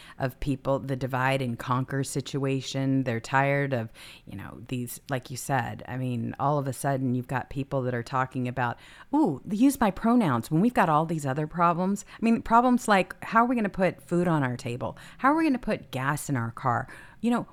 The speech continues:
wh-, where's, wh-, you know, where's the, wh-, where's the law here where people are breaking the law, going in t-, and looting C V S pharmacies? Everything's behind glass. You have to wait for somebody to actually open up, right, to get a product, like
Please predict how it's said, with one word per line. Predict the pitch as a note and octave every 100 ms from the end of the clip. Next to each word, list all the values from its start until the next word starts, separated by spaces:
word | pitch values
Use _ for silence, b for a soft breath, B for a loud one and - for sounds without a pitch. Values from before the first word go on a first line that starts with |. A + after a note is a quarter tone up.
| b
wh-, | F#3 G#3+ G3+
where's, | C4 E4 D#4 -
wh-, | G#3 G3
you | - A3
know, | F3+ -
where's | F3 B3 C#4+ D4 - -
the, | G3 E3+ - - -
wh-, | F3+ -
where's | E3 G#3 B3
the | -
law | F3+ E3 E3 A#2 A2+
here | - C3 G#2 F2
where | D3 D3 C#3
people | - - F#3 F#3
are | D#3
breaking | - D3 D#3 E3 D#3+
the | D3+
law, | C3+ C3 E2+ -
going | F3 F#3+ G#3
in | G3+ F3
t-, | E3+ -
and | D3 C3+ C#3
looting | E3 F#3+ E3+ D3 C3+ B B
C | - B3
V | A3 G3
S | E3 -
pharmacies? | - D3+ D3+ D3+ - - -
Everything's | A3+ D4 A#3 G#3+ -
behind | D3 A#2+ - D#3 D#3+ D#3+ -
glass. | B2 B2 B2+ A#2 - - - b b
You | B3+
have | D4+
to | G#3
wait | C#3+ D3+ D3+ -
for | C#3+
somebody | - B2+ B2 A#2+
to | -
actually | C3+ - C#3+ A2+ -
open | D3 E3+ E3 C#3 -
up, | C#3+ B2+ - - b b b b
right, | C#3+ C#3
to | - D#3+
get | F3
a |
product, | D#3 - D#3 B2 - -
like | D#3+ -